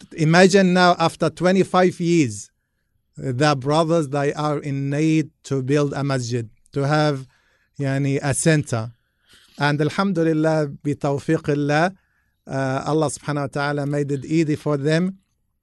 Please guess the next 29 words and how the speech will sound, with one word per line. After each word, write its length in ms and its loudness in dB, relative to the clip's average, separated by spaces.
Uh, 220 0
and 180 -2
they 140 0
found 580 0
a 140 -4
land 540 0
with 200 -2
a 220 -2
building 400 0
on 180 2
it, 280 0
and 440 -2
they 320 -2
bought, 520 2
uh, 100 -4
this 300 -2
land, 500 0
and, 720 -2
uh, 560 -2
they 340 2
collected 680 2
as 320 -2
much 380 -2
as 360 -4
they 200 -2
could 360 -2
there 340 2
in 220 -6
Perth, 480 2